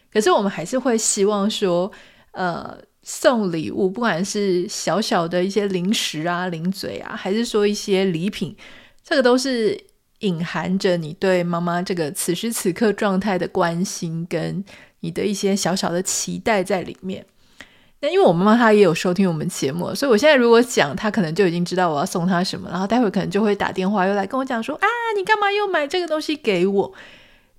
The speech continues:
但这一次我要帮她买的东西是我最近正在用的。哦，那其实我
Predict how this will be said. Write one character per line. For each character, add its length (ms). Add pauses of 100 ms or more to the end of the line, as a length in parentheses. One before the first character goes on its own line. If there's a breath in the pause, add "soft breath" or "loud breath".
但 260
这 180
一 40
次 200
我 160
要 160
帮 160
她 60
买 160
的 60
东 200
西 140
是 260
我 160
最 280
近 260
正 180
在 180
用 340
的。 140 (340)
哦， 180
那 260
其 220
实 400 (420 soft breath)
我 300